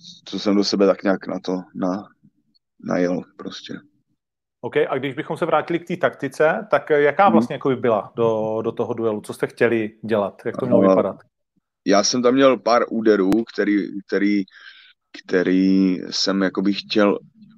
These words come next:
Speaker 1: chtěl prosazovat určitě, který, z-, jakoby údery, ze kterých z, určité směry,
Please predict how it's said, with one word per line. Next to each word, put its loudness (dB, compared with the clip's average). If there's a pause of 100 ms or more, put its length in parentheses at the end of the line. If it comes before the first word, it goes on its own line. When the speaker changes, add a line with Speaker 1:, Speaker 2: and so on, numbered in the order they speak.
(640)
Speaker 1:
chtěl 4
prosazovat 0
určitě, -2 (1000)
který, 4
z-, 0
jakoby 2
údery, 4
ze 4
kterých -2 (200)
z, -2 (760)
určité 2
směry, 4